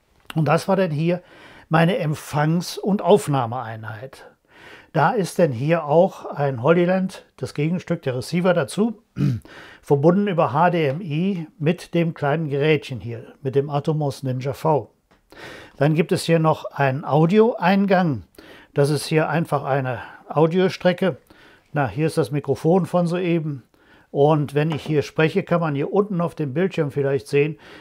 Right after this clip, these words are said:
wie die Lautstärke ausschlägt. Das ist also hier von denen. Damit habe ich also jetzt eine portable Aufnahmeeinheit in professioneller Qualität. Denn, äh, das Ninja V ist schon wirklich eine tolle Kiste.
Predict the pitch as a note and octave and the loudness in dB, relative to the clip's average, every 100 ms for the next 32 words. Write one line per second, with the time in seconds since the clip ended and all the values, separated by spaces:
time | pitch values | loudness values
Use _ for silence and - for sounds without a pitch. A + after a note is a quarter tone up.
0 | _ D#3 D#3+ E3 C#3+ C#3+ - D3 B2+ - | _ 0 2 6 6 4 2 2 2 0
1 | B2 B2 - B2+ A#2+ G#2+ D#3+ D#3 D3 D3 | -2 -2 -2 -6 -6 2 2 2 2 0
2 | C#3+ A2 C#3+ D3 A2+ - D3+ C#3+ B2+ G#2+ | 0 -2 -2 -2 -2 0 2 2 2 -2
3 | F2 - - - - - _ _ _ _ | -12 -20 -20 -20 -20 -20 _ _ _ _
4 | _ _ _ _ _ _ _ - D3+ G#3 | _ _ _ _ _ _ _ 0 4 6
5 | F#3 G3 G#3 E3+ F#3 E3+ F#3+ D#3+ E3 - | 6 4 4 2 0 2 2 2 0 -2
6 | D#3+ D#3 C#3+ - - C#3+ F3+ F#3+ G#3+ - | -2 0 -2 -2 -2 0 2 2 0 4
7 | D#3+ F3 D3+ C3+ C3+ C3 B2 B2+ D#3 - | 4 4 2 0 0 -4 -2 -2 -2 -2
8 | D#3 D#3+ - D#3 D3+ D#3 C#3+ C#3+ C#3+ - | -2 -2 -4 0 0 0 0 0 0 -2
9 | D3 D3 - D#3 A#2 - - - - B2+ | -2 -2 -2 0 -2 -6 -20 -20 -6 2
10 | C3+ C#3 C3+ C3+ B2 B2+ - D3+ D3+ C#3+ | 2 2 0 0 -2 -6 -6 -4 -2 -2
11 | A#2+ C#3+ D#3+ - D3 C#3+ - - - C#3+ | 0 0 0 -2 -6 -6 -12 -16 -4 -2
12 | C#3 D3 C3 C#3 B2+ A#2+ - - E3 D3 | 0 -2 -4 -6 -6 -8 -12 -4 0 0
13 | - C#3+ - - | -2 -4 -4 -12